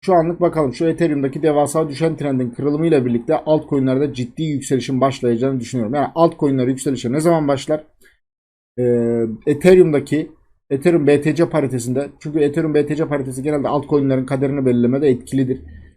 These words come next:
Ee, yani bunun yönü, o, o altcoin'lerin yönünü de gösterir.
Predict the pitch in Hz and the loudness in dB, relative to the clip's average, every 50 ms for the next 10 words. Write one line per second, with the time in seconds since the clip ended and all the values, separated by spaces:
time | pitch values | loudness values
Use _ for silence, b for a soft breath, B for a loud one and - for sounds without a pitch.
0 | b _ - 120 113 110 110 113 110 110 110 120 131 127 120 120 117 135 151 165 | b _ -6 -4 -2 -2 0 0 0 0 0 2 2 2 0 0 0 0 0 2
1 | 165 151 139 143 147 143 143 151 151 - - _ - 143 139 135 - 131 127 - | 2 2 2 2 2 2 2 0 -2 -6 -12 _ -6 -4 -4 -4 -2 -2 -4 -4
2 | - - 143 151 147 - 143 131 135 139 151 165 147 139 131 135 135 139 131 143 | -2 -2 -2 -2 -2 0 0 0 2 2 2 2 2 4 4 4 2 4 4 4
3 | 113 113 113 - - 131 110 98 - _ | 4 2 2 0 -2 -6 -6 -8 -10 _